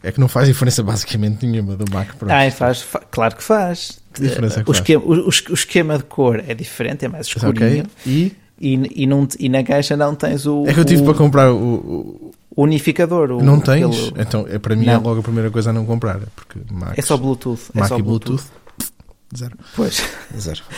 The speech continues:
Speaker 2: Não,
Speaker 1: Ah,
Speaker 2: é, é, é, só que eu também tenho o teclado que tem o unificador,
Speaker 1: Sim.
Speaker 2: então dá para ligar o rato.
Speaker 1: Repara, eu
Speaker 2: Liga-se.
Speaker 1: tenho, eu não estou a mentir, pessoal. Eu tenho, ah, não vos consigo mostrar qualquer um. Quer dizer, não, não consigo.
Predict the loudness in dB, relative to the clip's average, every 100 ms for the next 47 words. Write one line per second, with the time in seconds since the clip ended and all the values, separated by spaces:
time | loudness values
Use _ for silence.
0 | 0 2 4 2 -2 -2 -4 -4 -6 -8
1 | -4 -4 -4 -4 -2 0 0 0 -2 -2
2 | -4 -2 -2 -2 -4 -10 -14 -6 -2 2
3 | 2 0 -2 -4 -2 -2 0 -2 0 -2
4 | -2 0 -2 -4 -4 -2 0 -2 -6 -14
5 | -10 -8 -6 -6 -4 -2 -2 -2 -8 -12
6 | -14 _ _ -6 0 0 0 2 2 2
7 | 2 2 2 -2 0 0 0 -4 -6 -4
8 | -6 -10 -16 -20 -20 -20 -20 -16 -14 -14
9 | -14 -12 -12 -14 -16 -14 -16 -18 -18 -18
10 | -18 -20 -20 -20 -16 -10 -8 -8 -10 -14